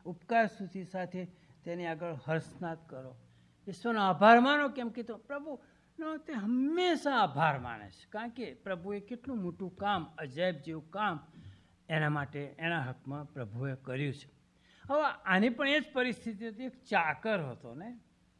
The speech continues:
ત્યાંથી એને ઉચ્ચ પંક્તિમાં પ્રભુ લાવ્યા, પણ પ્રભુને એણે આભાર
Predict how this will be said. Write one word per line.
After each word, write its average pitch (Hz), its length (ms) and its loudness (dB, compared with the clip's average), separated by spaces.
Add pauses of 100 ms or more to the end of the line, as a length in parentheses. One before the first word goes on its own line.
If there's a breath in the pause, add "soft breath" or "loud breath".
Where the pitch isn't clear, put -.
(400)
ત્યાંથી 196 380 -6
એને 214 400 -2 (140)
ઉચ્ચ 247 300 -4
પંક્તિમાં 185 680 -4
પ્રભુ 156 280 -6
લાવ્યા, 160 520 2 (380 loud breath)
પણ 180 120 -6
પ્રભુને 170 540 -4
એણે 202 300 -4 (240)
આભાર 165 800 2